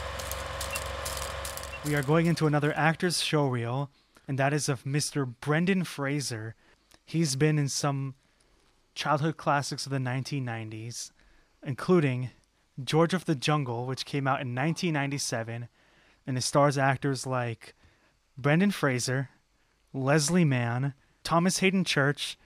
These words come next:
Holland Taylor, and the voice of John Cleese as an ape named Ape, I'm pretty sure.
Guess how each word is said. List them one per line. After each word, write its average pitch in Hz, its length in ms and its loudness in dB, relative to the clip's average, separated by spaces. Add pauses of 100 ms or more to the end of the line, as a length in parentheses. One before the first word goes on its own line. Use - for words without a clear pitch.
Holland 165 360 4
Taylor, 143 420 -2 (840)
and 143 180 0
the 143 60 2
voice 151 440 4
of 139 140 0
John 151 400 6
Cleese 123 640 -2 (260)
as 131 140 2
an 135 120 4
ape 160 420 2
named 135 500 0
Ape, 117 300 -4 (100)
I'm 123 140 -6
pretty 113 240 -2
sure. 104 400 -4